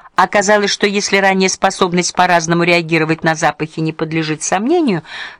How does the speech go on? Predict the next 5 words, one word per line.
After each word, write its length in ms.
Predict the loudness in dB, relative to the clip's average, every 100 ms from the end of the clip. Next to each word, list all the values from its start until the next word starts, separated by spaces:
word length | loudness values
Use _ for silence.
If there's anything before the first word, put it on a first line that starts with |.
| 2
то 220 | 2 4
мимические 920 | 4 6 6 4 2 0 -2 -2 0
реакции 460 | 2 2 0 -2 0
новорождённого 880 | 2 2 0 0 0 0 2 0 0
на 240 | 2 0